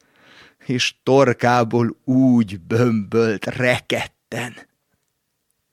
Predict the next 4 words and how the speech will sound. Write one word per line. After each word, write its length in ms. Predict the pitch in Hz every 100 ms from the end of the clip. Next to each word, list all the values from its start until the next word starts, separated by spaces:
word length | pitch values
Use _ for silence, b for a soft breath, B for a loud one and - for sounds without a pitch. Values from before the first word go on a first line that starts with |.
| _ _ _ _ _ _ - 117
„Barrabást!” 2000 | - 117 147 139 139 135 113 127 127 139 113 135 139 139 123 - - - - - _ _ _ _ b b b b b b b b b b b b _
Mintha 300 | - 113 -
azt 400 | 113 131 123 -
hörögné: 680 | 110 107 113 104 113 107 117